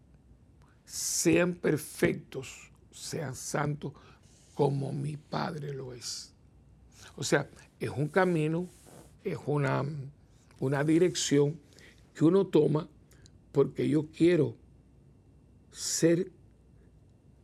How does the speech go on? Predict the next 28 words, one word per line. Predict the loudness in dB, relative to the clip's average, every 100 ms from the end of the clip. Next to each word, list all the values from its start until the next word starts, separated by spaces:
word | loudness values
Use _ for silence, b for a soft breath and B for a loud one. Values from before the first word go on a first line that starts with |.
| 0
hombre | 2 2 2 2 0
y | -2
mujer | -4 -4 0 0 0 -10 -4
agradable | -4 -2 -4 -4 -4 -4 -4 -6 -8 -10
a | -6
Dios, | -4 -6 -8 -12 -16 -18 -20 -20 -20 _ _ -20 _ _ -20 -20 _ -20 -20 -20 -20 -20 -18 -4
para | -2 0 -2
que | -2
Dios | 2 2
mirándome | 2 2 2 0 0 0 0 -2 -6 -18 _ -20 _ -20 -20 _ _ -20 _ _
se | -8 -2 -2
sonría. | 0 -2 -2 0 0 0
Digo, | -2 -2
"Vamos | -2 -2 0
a | 0
ver | 0
si | 2
le | 0 0
sacamos | -4 -4 -2 0
una | -2 -2
sonrisa | -4 -4 -4 -2 -4 -2
a | -2
Dios. | -2 -4 -6 -12 -18 -20 _ -20 -20 B B B B
En | 0
vez | 2
de | 2
sacarle | 0 2 4 6
lágrimas, | 6 4 2 0 -2